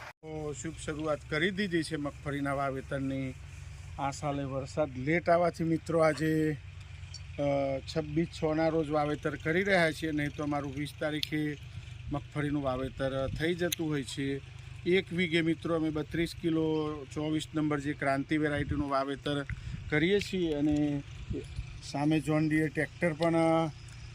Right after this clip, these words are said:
કેમેરામેન તમને બતાવી રહ્યા છે. વાવેતરમાં એનો ઉપયોગ કરીએ છીએ, જ્હોન ડીયરનો, અને પચાસ હોર્સ પાવરનો મેસી ટ્રેક્ટર પણ આ બાજુ ઊભું છે મિત્રો, એ પણ, અ, જોઈ શકો છો.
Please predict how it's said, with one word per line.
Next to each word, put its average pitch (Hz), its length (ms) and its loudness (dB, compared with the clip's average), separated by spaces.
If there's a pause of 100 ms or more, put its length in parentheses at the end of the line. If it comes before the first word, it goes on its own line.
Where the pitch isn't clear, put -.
(160)
કેમેરામેન 156 560 4
તમને 151 340 0
બતાવી 180 440 2
રહ્યા 175 280 6
છે. 156 400 -2 (460)
વાવેતરમાં 156 580 4
એનો 151 180 4
ઉપયોગ 165 420 2
કરીએ 160 280 4
છીએ, 151 420 2 (480)
જ્હોન 147 280 4
ડીયરનો, 143 380 4
અને 135 840 -2
પચાસ 147 420 0
હોર્સ 156 220 0
પાવરનો 143 480 0
મેસી 135 340 -2
ટ્રેક્ટર 151 360 -4
પણ 151 200 -2
આ 147 80 -2
બાજુ 147 500 -2 (540)
ઊભું 147 280 0
છે 180 140 0
મિત્રો, 143 640 0 (160)
એ 135 100 -4
પણ, 143 480 2
અ, 139 40 -2 (640)
જોઈ 175 200 6
શકો 165 360 0
છો. 151 420 -2